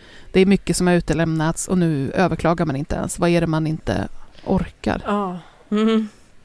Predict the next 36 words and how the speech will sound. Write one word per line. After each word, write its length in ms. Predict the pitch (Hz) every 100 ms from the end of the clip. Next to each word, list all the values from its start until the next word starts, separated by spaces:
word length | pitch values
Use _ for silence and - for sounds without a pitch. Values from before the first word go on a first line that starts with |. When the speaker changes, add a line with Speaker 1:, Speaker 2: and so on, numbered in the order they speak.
| _ _ - - - - -
Speaker 3:
Ja, 240 | 185 220
då, 120 | 233 247 220 202 190 202
det 180 | 254 240
skulle 260 | 190 170 180 175
jag 300 | 165 160 139
bli 200 | 139 160 156
jävligt 280 | 156 196
misstänksam 600 | 185 165 170 160 - 180 -
kring 260 | 175 - -
faktiskt. 500 | - - - - - - -
Men 160 | 208 226
jag 240 | 285 302
tror 280 | - 233 208
ju 220 | 202 196
att 240 | - 185 -
en 200 | 196 196
del 380 | 240 240 196 185
av 280 | 202 190 185
det 100 | 151
här, 520 | 170 175 175 165 165
äh, 60 | 180 - - - - - - - - -
i 220 | 190 185
att 100 | 180
man 160 | 185 180
har 140 | 175 180
lagt 360 | 196 208 -
så 420 | - - 175 175 175 - - - - -
extremt 1080 | 202 - - - - - 277 285 190 165 -
lite 420 | 190 170 - 160
energi 400 | 170 180 220 202
på 100 | -
det 60 |
här 100 | 165
st-, 320 | 156 - - 170
äh, 60 |
fallet, 580 | - 214 180 160 - -